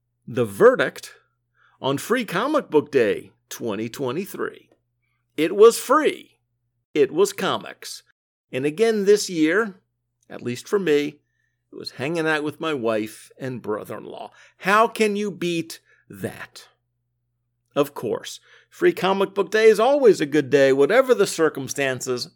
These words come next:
but this one, especially enjoyable. That wraps up my coverage of Free Comic Book Day twenty twenty-three, bringing episode one ninety-three of The Quarter Bin to a close.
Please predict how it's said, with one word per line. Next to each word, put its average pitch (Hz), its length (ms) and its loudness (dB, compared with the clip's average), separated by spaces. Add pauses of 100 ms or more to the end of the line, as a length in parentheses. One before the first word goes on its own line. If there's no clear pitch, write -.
but 175 340 -6
this 285 240 -4
one, 190 400 0 (840)
especially 131 960 -10 (500)
enjoyable. - 760 -12 (1500)
That 117 600 -10 (580)
wraps 120 580 2
up 190 140 -2
my 185 160 0
coverage 220 480 -2
of 160 100 -2
Free 285 260 -4
Comic 175 440 -2
Book 143 200 2
Day 151 200 4
twenty 147 420 -4
twenty-three, 127 800 -6 (800)
bringing 135 420 -4
episode 165 520 0
one 196 300 -2
ninety-three 156 800 -4
of 139 80 0
The - 80 -6
Quarter 135 320 0
Bin 117 240 -4
to 110 180 -6
a 95 40 -8
close. 202 640 -4